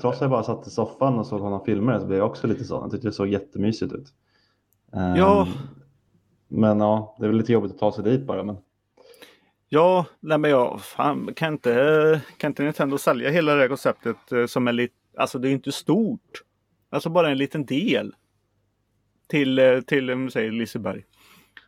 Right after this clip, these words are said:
Speaker 2: Att det finns, för det här är, det här är tydligen en liten del i Universal Studios i Japan, om jag nu har förstått det rätt.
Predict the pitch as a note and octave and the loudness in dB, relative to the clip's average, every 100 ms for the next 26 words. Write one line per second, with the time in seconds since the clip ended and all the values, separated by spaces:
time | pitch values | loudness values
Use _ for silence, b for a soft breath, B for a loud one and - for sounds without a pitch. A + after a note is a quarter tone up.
0 | _ _ _ _ _ B2 C3 A#2+ A#2 A2+ | _ _ _ _ _ -4 2 4 4 0
1 | C3+ D3+ G2+ - C3+ C#3 D3 D#3+ D3+ C#3 | -2 -4 -6 -6 -2 2 2 4 4 4
2 | C3+ C3+ - _ _ _ _ _ _ _ | 4 0 -4 _ _ _ _ _ _ _
3 | _ _ D3 C3 D#3 D#3+ D3+ D3 F3 B2+ | _ _ -6 0 2 4 2 2 0 0
4 | C3 C3 C3 B2+ C#3+ B2+ B2+ B2 - A#2 | 0 0 -2 -4 -4 0 -2 -4 -4 -2
5 | A#2 - - _ _ - C3+ C3+ B2+ B2 | -2 -4 -12 _ _ -10 -2 0 0 -2
6 | C#3+ C#3 - A#2+ A#2 C#3+ G#3+ F#3 - - | -4 -6 -2 0 0 -2 -6 -6 -8 -8
7 | - - - F#2 A2 G#2+ G#2+ G#2 G#2+ G2+ | -8 -8 -8 -6 -4 -4 -4 -4 -4 -4
8 | G2+ A#2+ - - - G#2+ - - - _ | -4 -8 -12 -12 -8 -6 -6 -6 -10 _
9 | - | -20